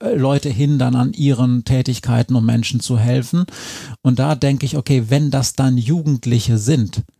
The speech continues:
die das in Berlin machen, dann ist das vielleicht eher ein Symptom einer gesamten gesellschaftlichen Problematik, dass wir in der Gesellschaft, ähm, teilweise diesen Menschen nicht genug, äh, Respekt zukommen lassen. Aber dann sollten wir vielleicht eher einen Gipfel machen,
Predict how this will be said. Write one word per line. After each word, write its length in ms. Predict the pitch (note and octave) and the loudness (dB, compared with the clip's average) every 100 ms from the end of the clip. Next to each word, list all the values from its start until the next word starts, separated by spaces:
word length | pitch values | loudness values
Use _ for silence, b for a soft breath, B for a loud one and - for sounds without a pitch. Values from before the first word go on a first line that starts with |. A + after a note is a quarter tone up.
| _ _ _ - | _ _ _ 0
die 140 | B2+ | 2
das 200 | B2+ A#2+ | 2 0
in 140 | A#2+ | 0
Berlin 320 | G#2+ A2 A#2+ B2 | 0 2 2 2
machen, 400 | D3 - G#2+ G2 | 0 0 -2 0
dann 160 | G#2+ | 0
ist 200 | - - | 0 -2
das 160 | C3+ - | 0 -2
vielleicht 500 | - C3 C3 B2 - | -2 0 0 0 0
eher 180 | B2+ B2+ | 0 2
ein 140 | A#2+ | 0
Symptom 800 | A#2 A#2+ - - C#3+ D3 D3+ - _ | 0 -2 -2 -2 2 2 0 -4 _
einer 300 | B2+ A#2+ A#2+ | 0 2 0
gesamten 460 | A#2 A2+ C3 C3 B2+ | -2 0 0 0 0
gesellschaftlichen 800 | A#2 C3 F3+ D#3 - A#2+ G#2+ G#2 | 0 0 0 -2 -2 -2 0 -2
Problematik, 920 | - A2 A#2 A2+ A2 A#2+ E3 F3 - B B B B | -4 -2 0 2 0 0 -2 -4 -8 B B B B
dass 200 | C3 B2+ | -2 0
wir 160 | C3+ C#3+ | 2 2
in 100 | A#2 | 2
der 120 | A#2+ | 0
Gesellschaft, 840 | B2 A#2 F#3 - A#2+ A2 - - B B B B | 0 0 0 0 0 0 -6 -16 B B B B
ähm, 460 | C3+ B2 A2+ A#2 A2+ b b b _ - _ _ _ _ - | 0 0 2 0 -2 b b b _ -20 _ _ _ _ -4
teilweise 800 | - C3+ C3+ A2 A#2+ B2 A2+ B2+ | 0 2 0 0 0 0 0 -2
diesen 500 | G#2+ C#3 B2+ C3 A#2+ | 0 0 2 2 2
Menschen 460 | A#2+ B2 A#2+ - B2 | 2 0 -2 0 0
nicht 220 | B2 - | 0 -2
genug, 480 | A#2+ A#2+ A#2 - - | 0 0 0 -4 -2
äh, 60 | |
Respekt 580 | A#2+ A#2 A#2 - A#2 - | 0 2 0 0 0 -2
zukommen 500 | - C#3 - C3+ B2 | 0 0 0 0 2
lassen. 380 | B2 B2+ - F3+ | 2 0 0 0
Aber 140 | A#2+ | 0
dann 140 | A#2 A#2+ | 2 2
sollten 280 | C3 C#3 C#3 | 0 0 -2
wir 80 | |
vielleicht 340 | C3 C3+ C3+ - | -4 -2 -2 0
eher 200 | C3 B2+ | 0 0
einen 180 | B2 A2+ | 0 0
Gipfel 480 | C#3+ - - D3 | -2 -2 0 0
machen, 460 | C3+ C3+ C3+ D3 C#3 | 2 0 0 0 0